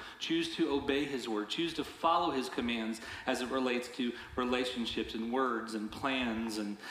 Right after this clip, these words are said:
and money and hard work and the things we're going to talk about today, it makes a difference. People take notice.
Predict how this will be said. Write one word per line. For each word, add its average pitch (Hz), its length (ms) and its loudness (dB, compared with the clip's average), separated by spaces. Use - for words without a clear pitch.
and 113 140 2
money 131 460 4
and 107 140 -2
hard 143 420 4
work 127 240 4
and 120 100 -2
the 123 60 -2
things 147 260 0
we're 139 80 2
going 131 200 0
to 120 60 -2
talk 123 220 0
about 113 140 0
today, 117 240 0
it 185 140 0
makes 180 240 -2
a 156 60 -2
difference. 147 360 -2
People 190 300 -4
take 156 260 -2
notice. 156 460 0